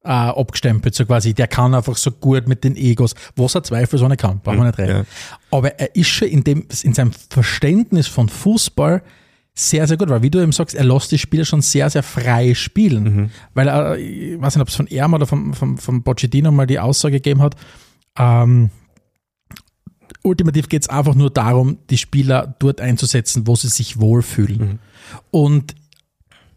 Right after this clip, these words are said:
Speaker 1: ich glaub, das kommt ja dem, dem, dem, dem Mbappé ja sehr entgegen, weil er ist jemand, der sehr, sehr dynamisch ist in seinen Bewegungen. Er hat jetzt grad letztes Jahr unter Luis Enrique bei P S G doch durchaus eingeschränkt gewesen
Speaker 2: Mhm.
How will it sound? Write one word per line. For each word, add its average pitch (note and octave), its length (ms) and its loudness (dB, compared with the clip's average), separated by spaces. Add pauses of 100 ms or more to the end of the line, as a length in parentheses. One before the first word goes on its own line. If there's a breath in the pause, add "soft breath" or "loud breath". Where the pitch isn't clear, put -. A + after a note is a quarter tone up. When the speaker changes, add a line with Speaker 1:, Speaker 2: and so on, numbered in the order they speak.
(460)
Speaker 1:
ich - 120 -4
glaub, D#3 400 0
das D3 160 0
kommt F#3 240 2
ja E3+ 40 0
dem, C#3+ 360 2
dem, B2+ 400 2
dem, B2 480 -2
dem C3+ 200 0
Mbappé B2+ 220 -2
ja C#3+ 220 2
sehr B2 180 -2
entgegen, B2+ 460 0 (500 loud breath)
weil C3 220 0
er C3 100 -2
ist F#3 220 0
jemand, C3 320 2
der C3 100 2
sehr, C3+ 340 -2
sehr C3 160 0
dynamisch B2 800 0
ist B2+ 180 0
in B2+ 140 2
seinen A#2 300 2
Bewegungen. A#2 380 4
Er A2+ 60 4
hat A#2 120 0
jetzt C#3 200 -2 (240)
grad D3+ 280 -4
letztes C#3 340 0
Jahr C3+ 140 2
unter C#3 180 0
Luis C3+ 240 2
Enrique C3 400 2
bei C3 120 0
P B2+ 180 0
S B2+ 120 0
G C#3 120 0
doch - 260 -4 (180)
durchaus C#3+ 360 -2
eingeschränkt C#3 840 -2
gewesen G#2+ 320 -2 (260 loud breath)
Speaker 2:
Mhm. F#2 220 -2